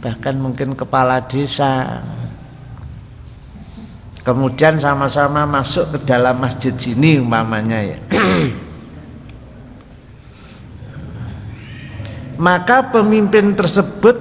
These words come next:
lebih berhak menjadi imam. Jadi Jokowi andaikan datang ke sini, itu yang paling berhak menjadi imam.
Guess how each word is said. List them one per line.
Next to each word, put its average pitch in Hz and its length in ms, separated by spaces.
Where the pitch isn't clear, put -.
lebih 190 560
berhak 151 720
menjadi 143 560
imam. 120 400
Jadi 120 260
Jokowi 123 640
andaikan 127 480
datang 120 320
ke 117 140
sini, 143 720
itu 156 300
yang 165 260
paling 156 320
berhak 127 400
menjadi 120 540
imam. 110 260